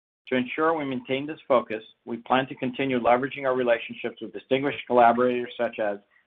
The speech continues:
Roche, Pfizer, Merck Serono, B M S, Incyte, and Adlai Nortye as we work to execute on our goals. We're very pleased with the results the strategy has produced to date and believe it has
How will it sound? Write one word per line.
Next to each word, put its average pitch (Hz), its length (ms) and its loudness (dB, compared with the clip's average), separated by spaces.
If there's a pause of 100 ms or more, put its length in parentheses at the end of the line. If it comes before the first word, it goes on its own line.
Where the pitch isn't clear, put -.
(300)
Roche, 147 320 2 (840)
Pfizer, 117 460 2 (500)
Merck 120 140 -8 (120)
Serono, 120 440 -6 (320)
B 120 100 -6
M 120 140 -6
S, 131 160 -4 (500)
Incyte, 127 460 -4
and 117 100 -6
Adlai 123 340 -2
Nortye 117 500 -2 (240)
as 107 120 -8
we 120 100 -10
work 123 240 -8
to 127 60 -4
execute 117 400 -8
on 104 160 -2
our 95 120 -6
goals. 104 320 -4 (920)
We're 110 100 -4
very 113 220 -2
pleased 185 300 -2
with 139 100 -4
the 120 80 -4
results 113 420 -4
the 117 120 -12
strategy 113 320 0
has 107 140 -16
produced 107 340 -10 (160)
to 123 80 -8
date 160 300 6 (340)
and 113 120 -4
believe 135 280 4 (400)
it - 100 -2
has 123 160 6